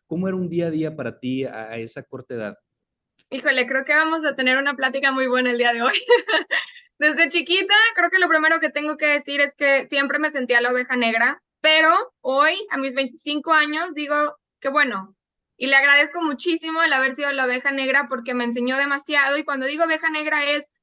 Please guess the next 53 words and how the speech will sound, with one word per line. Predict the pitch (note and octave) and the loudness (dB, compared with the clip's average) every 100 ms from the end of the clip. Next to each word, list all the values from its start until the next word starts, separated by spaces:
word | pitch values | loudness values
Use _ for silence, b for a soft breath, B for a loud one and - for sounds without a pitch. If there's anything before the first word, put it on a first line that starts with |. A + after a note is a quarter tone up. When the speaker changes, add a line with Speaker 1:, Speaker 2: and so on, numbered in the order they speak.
| _ _ - | _ _ -2
Speaker 2:
Mónica | D4+ D#4+ E4 E4+ F4 | 0 2 4 6 4
creció | D4 C4+ D4+ | 0 -2 -4
jugando | D#4 D4+ D4+ D4 D4+ _ - | -2 2 2 0 -4 _ -6
con | C4 | -4
puros | C#4 C#4 | -2 -2
hombres, | D4 C#4 A3+ G#3+ | 0 0 -2 -4
golf, | - G3+ A#3+ A#3 | -2 0 0 0
era | C4 D4+ D4+ C4+ - - | 2 6 4 2 -6 -6
el, | C4+ C4+ | -2 0
es | D4+ | 2
el | F4 | 2
deporte | D#4+ D#4+ D#4+ | 2 0 2
de | D#4+ | 2
los | D#4 | 2
hombres, | F#4+ G4+ A#3+ A3 | 2 0 -2 -4
¿sabes? | A#3 C4 D#4+ | -2 0 -2
Entonces | C4+ A#3+ C4+ C#4+ | -4 -4 -6 -6
en | C#4+ | -4
México | D4 D#4 - | -4 -4 -4
en | C#4+ | -2
ese | C4+ D4 C#4+ C4+ _ _ - | -2 -2 -2 -4 _ _ 0
momento, | E4+ E4 D4+ D#4+ | 2 4 2 0
en | |
especial | C#4+ - D4 D#4 | -2 -4 -2 0
en | F4+ | 0
Saltillo, | D4+ A#3 E4 D#4 C4 | -2 0 0 0 -2
solamente | C#4 D4 C#4+ | -4 -4 -4
tenemos | C#4 C#4 C#4 | -4 -4 -4
un | D4+ D#4 | -4 -2
solo | D#4 D4 D4 | 0 0 -2
club | D4 | -4
de | C4+ | 0
golf, | C#4 C#4+ D4+ - | 2 2 0 -4
el | B3 | -8
Club | B3 B3 | -8 -8
Campestre | C4+ B3+ B3+ C4 | -6 -6 -4 -6
de | |
Saltillo, | C4 B3+ D#4+ D#4+ C4+ D4+ - _ _ - | -4 -4 -2 0 0 0 -2 _ _ 2
y | D#4+ | 6
no | E4+ | 6
había | F4 | 4
muchas | F4 F4+ E4+ | 0 -2 -4
niñas | D4+ E4 F4 D#4 | -4 -2 -2 -4
que | C4 | -6
jugaran | C4 C4+ B3+ | -2 0 2
golf, | C4+ E4 C4 | 4 2 2
entonces | B3 A#3+ C#4 | -4 -6 -4
yo | C#4+ C#4+ | -4 -4
crecí | D4 D4 | -6 -8
jugando | D4 C#4 C#4 C#4 C#4 | -8 -2 -2 0 -4
con | C4 | -2
mi | B3 | 0
hermano, | A#3+ D4+ D#4 D#4 D#4+ | 2 4 2 2 -2